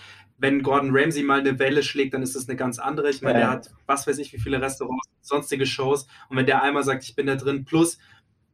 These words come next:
Speaker 1: das ist ein Role Model, mit dem sich viele identifizieren können, egal wie gut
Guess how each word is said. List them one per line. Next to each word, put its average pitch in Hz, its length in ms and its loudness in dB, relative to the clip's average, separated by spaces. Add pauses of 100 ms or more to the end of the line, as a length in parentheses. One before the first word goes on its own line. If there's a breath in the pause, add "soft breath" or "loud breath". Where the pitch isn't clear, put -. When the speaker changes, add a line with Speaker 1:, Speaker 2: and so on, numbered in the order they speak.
Speaker 1:
das 131 140 -2
ist 139 120 -4
ein 139 100 0
Role 143 300 6
Model, 151 320 2
mit 135 180 -2
dem 135 100 0
sich 127 160 -6
viele 139 240 0
identifizieren 131 760 -2
können, 147 240 -6
egal 131 300 2
wie 131 80 -4
gut 156 200 -10